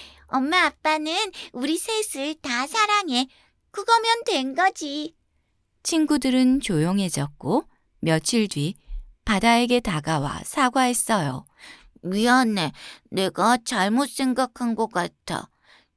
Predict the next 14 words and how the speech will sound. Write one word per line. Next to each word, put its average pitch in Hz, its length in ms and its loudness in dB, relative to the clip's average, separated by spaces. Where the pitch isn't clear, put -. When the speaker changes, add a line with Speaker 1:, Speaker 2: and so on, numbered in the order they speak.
Speaker 1:
너희와 190 720 0
함께 277 320 -4
놀고 196 480 -4
싶어." - 640 -10
"그래? 277 200 -4
그럼 330 420 0
우리 302 180 -2
집에 392 280 -4
놀러 302 380 0
올래?" 349 240 -2
Speaker 2:
그날 185 360 0
이후 151 340 0
놀이터에선 220 1080 2
웃음소리가 160 880 2